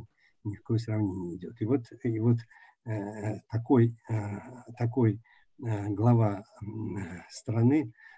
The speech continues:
отец нации, был отвергнут народом. Понятно, что, э, этот народ должен был понести тяжелую кару. Слава Богу, э, как сказано в Евангелии, Господь наказывает там, э, значит, э,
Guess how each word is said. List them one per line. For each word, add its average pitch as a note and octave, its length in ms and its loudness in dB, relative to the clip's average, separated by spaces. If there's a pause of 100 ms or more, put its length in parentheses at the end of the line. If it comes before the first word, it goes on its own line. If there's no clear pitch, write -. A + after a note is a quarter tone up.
(120)
отец A2+ 400 0
нации, D3+ 360 2
был A#2+ 220 0
отвергнут A#2 720 2 (260)
народом. G2+ 440 -4 (360)
Понятно, D#3+ 420 0
что, A2+ 280 -2
э, G#2+ 400 -4
этот A2+ 220 -6
народ A#2+ 300 2
должен G#2+ 380 4
был G2+ 180 -4 (360)
понести G#2+ 420 0
тяжелую G2+ 420 -2
кару. - 300 -14 (500)
Слава E3+ 380 4
Богу, D#3 440 0 (120)
э, C3 60 0 (1000)
как A#2 260 0
сказано F#2+ 460 -2
в - 20 -6
Евангелии, C#3+ 640 0 (420)
Господь A2+ 640 -2
наказывает G#2 720 -4
там, - 200 -8 (160)
э, A#2+ 60 -4 (300)
значит, F#2+ 500 -8 (560)
э, A#2+ 40 -4